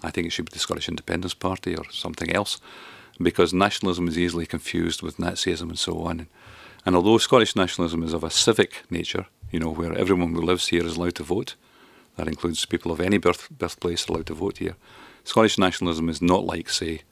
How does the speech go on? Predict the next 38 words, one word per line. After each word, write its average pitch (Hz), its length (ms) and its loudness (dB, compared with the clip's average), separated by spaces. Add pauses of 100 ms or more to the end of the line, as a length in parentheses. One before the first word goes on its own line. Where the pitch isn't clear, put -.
(120)
Serbian 85 480 0
or 80 60 -8
Croatian 85 440 -2
nationalism. 82 500 -4
It's 90 120 -8
not 90 140 -4
ethnic. 87 420 -10 (760)
Um, 82 320 -2 (400)
so - 140 6
Chom-, 110 340 6
Chomsky 107 340 4
and 87 100 6
I 87 100 4
had 85 100 0
a 85 100 2 (220)
two - 120 4
or 113 40 8
three 90 220 4
ema-, 87 260 2
emails 87 420 2
exchange, 90 500 2 (280)
and 127 100 8
on 123 140 8
one, 98 320 6 (480)
as 87 100 -4
I 87 120 2 (140)
get 113 140 4
my 95 80 -2
trumpet 87 340 0 (100)
out, 90 60 -2
he 95 120 0
said, 85 300 4
he - 140 -6
said 85 220 2
I'd 87 140 0
helped 85 240 -6
him 82 80 -4
understand 78 580 -4